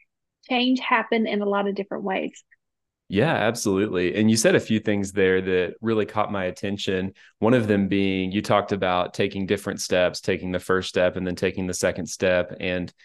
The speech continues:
Speaker 2: I think that's interesting, especially because of how it applies to motivation. So what I've learned is that there's often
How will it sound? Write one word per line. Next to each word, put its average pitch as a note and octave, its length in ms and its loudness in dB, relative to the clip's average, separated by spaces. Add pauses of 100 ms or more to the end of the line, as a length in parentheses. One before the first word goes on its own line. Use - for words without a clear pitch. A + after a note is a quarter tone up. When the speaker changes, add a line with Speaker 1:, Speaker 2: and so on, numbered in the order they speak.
(300)
Speaker 2:
I G#2+ 60 0
think D3 140 2
that's A#2 140 0
interesting, A2 540 -2
especially G#2 460 0
because F#2+ 280 -4
of G2 100 -4
how F#2+ 220 0
it F#2+ 80 2
applies F#2 540 0
to F2+ 580 -2
motivation. F#2 880 -2
So - 160 0
what F#2+ 160 4
I've A2+ 200 2
learned F2+ 380 0
is F#2 200 -6
that F#2+ 180 0
there's G2+ 200 2
often F#2+ 640 0